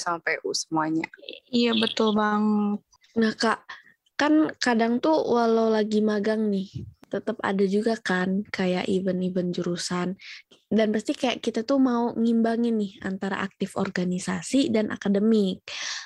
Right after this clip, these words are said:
Speaker 3: Boleh dong, Kak, tips membagi waktu dengan baik biar kerjaan kita tuh nggak setengah-setengah, tapi juga kita nggak kewalahan gitu.
Speaker 2: Oke,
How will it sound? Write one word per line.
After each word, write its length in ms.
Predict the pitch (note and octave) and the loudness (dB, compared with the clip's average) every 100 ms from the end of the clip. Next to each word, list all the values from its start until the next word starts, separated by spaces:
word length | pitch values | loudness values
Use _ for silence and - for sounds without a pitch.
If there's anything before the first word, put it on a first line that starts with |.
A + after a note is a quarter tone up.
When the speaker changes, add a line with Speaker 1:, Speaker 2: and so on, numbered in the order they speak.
| - | -2
Speaker 3:
Boleh 320 | G#3+ A3 A#3 | 2 4 2
dong, 320 | G#3 F#3+ F#3 | 2 0 -4
Kak, 320 | - G#2+ - - | -6 -6 -8 -4
tips 320 | G#3 G#3 - | -2 -2 -4
membagi 560 | A3+ G#3 G3 F#3 F#3 G3 | 0 2 2 0 0 0
waktu 480 | G#3 G3+ _ A#3 G#3+ - | -2 -6 _ -2 -2 -4
dengan 640 | - F#3+ F#3 F#3 F#3 F3+ F#3+ - | -6 -4 -2 -2 -2 -2 -4 -8
baik 560 | - F3+ F#3 F#3 D4 - - | -6 -4 0 2 2 -2 -12
biar 480 | A#3+ A3+ A#3 C4+ - | -4 0 0 0 -4
kerjaan 400 | A3 G3+ G3 G#3 | -4 -2 -2 -2
kita 160 | G#3 | -4
tuh 240 | G3+ C#4+ D4 - - - - - | -2 0 -2 -6 -14 -14 -14 -4
nggak 160 | G#3 G#3+ | 0 0
setengah-setengah, 640 | - A3 A3 - B3+ C4 B3+ - - - | -2 -4 -4 0 0 0 -2 -10 -20 -14
tapi 320 | - G#3 C4 | -10 -2 0
juga 400 | B3 G#3+ A3 G#3+ | 2 2 2 0
kita 320 | G#3 - B3+ C4 | -2 -4 -4 -2
nggak 260 | A#3+ G3 - | -2 -4 -4
kewalahan 880 | G#3 G3 G3 A3 A#3+ G3+ F#3+ F#3 F#3 | -4 -2 -2 0 0 -2 -2 -4 -6
gitu. 720 | F#3+ F#3 F3+ F3+ F3 F3+ G#3 | -6 -2 0 0 -2 -4 -8
Speaker 2:
Oke, 320 | _ - B3 | _ -2 2